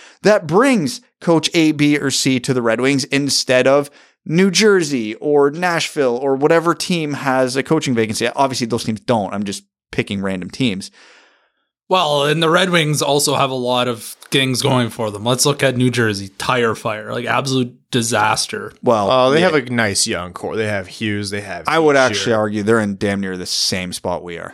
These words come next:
Speaker 3: Yeah, like, they
Speaker 1: Identical.
Speaker 3: I think that Dougie, they're gonna want to see more out of Dougie Hamilton because that's a pretty mega contract, but
Speaker 1: A really promising young core with very little depth and goaltenders who are cratering. The Devils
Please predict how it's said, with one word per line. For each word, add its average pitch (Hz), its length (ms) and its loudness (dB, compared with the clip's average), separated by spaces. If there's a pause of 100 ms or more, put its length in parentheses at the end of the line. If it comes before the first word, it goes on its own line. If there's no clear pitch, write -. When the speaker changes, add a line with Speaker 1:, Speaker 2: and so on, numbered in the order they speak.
Speaker 3:
Yeah, 110 200 -4
like, 127 180 -2
they 151 360 -2
Speaker 1:
Identical. 107 600 -2 (400)
Speaker 3:
I 131 100 0
think 143 240 0
that 127 160 0
Dougie, 127 560 0
they're 120 140 4
gonna 117 160 2
want 113 380 0
to - 100 0
see 123 100 0
more 110 220 0
out 104 100 0
of 90 60 -8
Dougie 101 260 -2
Hamilton 113 720 0
because 107 240 0
that's 101 160 0
a 101 60 0
pretty 104 320 -4
mega 98 320 0
contract, 110 580 0
but 101 240 0 (840)
Speaker 1:
A 123 120 2
really 156 320 2
promising 147 560 0
young 123 260 2
core 110 420 0 (240)
with 113 180 2
very 120 300 4
little 127 220 4
depth 107 420 0
and 110 240 0
goaltenders 107 520 2
who 107 80 2
are 95 100 2
cratering. 87 560 -2
The 98 80 -4
Devils 120 340 2